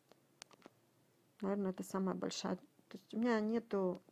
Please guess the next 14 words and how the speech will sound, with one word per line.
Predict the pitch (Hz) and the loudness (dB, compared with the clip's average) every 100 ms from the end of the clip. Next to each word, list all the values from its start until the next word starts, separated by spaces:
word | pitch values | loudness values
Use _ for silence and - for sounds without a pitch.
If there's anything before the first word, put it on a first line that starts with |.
| - | -6
мотиваторов | 196 196 196 226 226 180 180 - - _ _ | -6 0 4 4 4 -2 -2 -8 -20 _ _
в | 262 190 185 180 | -18 -10 -8 -4
виде | 202 185 190 185 190 | -4 -4 -4 -6 -8
какого-то | - 190 196 185 - | -18 -4 -2 -2 -2
конкретного | 190 190 196 190 185 | -2 0 -2 -2 -4
человека, | 180 - 220 294 233 170 - - | -4 0 2 4 4 2 0 -4
так | 185 | -4
как, | - 180 - - _ - - - - - - _ _ _ _ | -4 -6 -6 -20 _ -20 -20 -20 -20 -20 -20 _ _ _ _
м, | 240 185 - 185 180 180 180 | -12 -8 -8 -6 -6 -6 -4
в | 185 | 0
России, | 196 - 262 285 226 180 | -2 0 0 2 2 2
во | 185 | 0
всяком | 180 180 180 | 0 -2 -4
случае, | 180 - 180 - - 190 | -6 -4 -6 -6 -12 -10